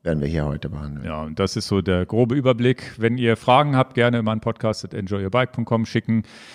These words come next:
Speaker 2: Schickt mir nicht zu lange E-Mails. Ich krieg auch gerne mal, oder wir <laughs> kriegen auch gerne mal sehr, sehr lange E-Mails. Die brauchen dann sehr, sehr lange, bis ich mir die Zeit nehme. Ich lese das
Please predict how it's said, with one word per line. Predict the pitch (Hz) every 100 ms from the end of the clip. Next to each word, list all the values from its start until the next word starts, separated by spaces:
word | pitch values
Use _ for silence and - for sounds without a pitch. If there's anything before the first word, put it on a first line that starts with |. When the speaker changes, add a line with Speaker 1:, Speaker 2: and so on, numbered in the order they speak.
| - -
Speaker 2:
Schickt | - 165 156 147
mir | 151
nicht | 143 160 - -
zu | 151 147
lange | 131 107
E-Mails. | 101 98 95 87
Ich | 110
krieg | - 127 -
auch | 120
gerne | 120 123 135
mal, | 120 120 120
oder | 110
wir | 104
<laughs> |
kriegen | - - 160
auch | - - -
gerne | - 147 135
mal | 120 113
sehr, | 143 170
sehr | 151 143
lange | 147 143
E-Mails. | 143 143 143 -
Die | 123
brauchen | 113 123 127
dann | 120 113
sehr, | 123 143
sehr | 135
lange, | 123 135
bis | 120 123
ich | 117
mir | 123
die | 113
Zeit | - 120 120
nehme. | 101
Ich | 107
lese | 110 -
das | 98